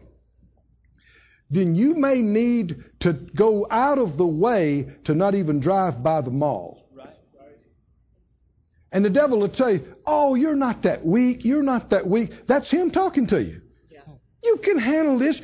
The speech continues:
Speaker 1: You can ha-," no, you can't. Everybody's flesh is the same, and it starts small, and it just keeps getting bigger and further and further and further, and then you fall,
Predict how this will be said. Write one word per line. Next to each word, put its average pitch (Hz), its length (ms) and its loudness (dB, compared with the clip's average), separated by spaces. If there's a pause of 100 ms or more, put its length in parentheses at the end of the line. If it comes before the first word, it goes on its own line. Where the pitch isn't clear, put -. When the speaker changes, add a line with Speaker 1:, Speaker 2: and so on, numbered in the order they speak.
Speaker 1:
You 392 160 2
can 339 180 2
ha-," 285 280 0
no, 359 600 4
you 330 220 2
can't. 339 600 -2 (680)
Everybody's 359 720 2
flesh 381 500 2 (180)
is 247 180 2
the 277 120 2
same, 339 580 0 (180)
and 233 120 4
it 247 140 -2
starts 311 460 0
small, 294 600 0 (120)
and 214 100 2
it 240 60 0
just 214 220 -2
keeps 180 220 0
getting 135 260 -2
bigger 294 380 2 (140)
and 285 220 0
further 247 440 2 (140)
and 285 240 2
further 247 400 2 (100)
and 262 240 0
further, 269 440 0 (100)
and 262 220 2
then 311 160 2
you 320 100 2
fall, 285 540 2